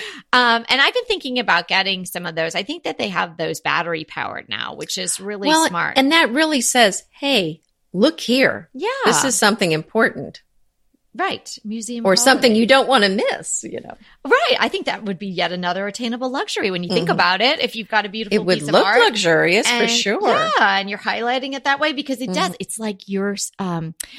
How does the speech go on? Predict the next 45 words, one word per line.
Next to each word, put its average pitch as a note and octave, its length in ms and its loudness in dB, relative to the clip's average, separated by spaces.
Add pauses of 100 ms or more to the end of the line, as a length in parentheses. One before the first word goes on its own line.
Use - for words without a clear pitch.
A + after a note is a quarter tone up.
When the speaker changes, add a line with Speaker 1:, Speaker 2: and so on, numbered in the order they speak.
(140)
Speaker 1:
your G3+ 140 0
thought F3 280 -2
about D#3+ 280 -2
putting E3 320 -4
a D3+ 40 -6
cloche - 480 -4
over - 300 -10
everything. - 300 -12
It - 80 -8
makes F3+ 280 -2
it G3+ 120 -6
more F3 180 -2
important, - 760 -2
Speaker 2:
Oh, E4+ 300 -8
Speaker 1:
right? G3+ 400 0 (140)
So G3+ 160 0
if - 60 6
Speaker 2:
I B3 40 4
Speaker 1:
you're, G#3+ 240 2
Speaker 2:
know, D4+ 60 4
I G3+ 60 2
like B3 260 -4
that. D3+ 180 -2
Speaker 1:
if G#3+ 140 -2
you're F#3+ 160 0
lighting G3+ 440 2
up F3 220 -2
your E3 160 -6
art - 460 0 (180)
with F#3 320 -6
a F3 260 -4 (200)
particular F3+ 640 -8
light E3 320 -6
for G3+ 420 -8
art, - 540 -8 (640)
I A#3+ 80 -6
think A#3 180 -2
that E3+ 180 -2
says E3+ 260 -4
to - 80 -10
everybody, - 360 -10
"Hey, A3 380 -6
this - 240 -10
is F#3 100 -12
important." - 600 -18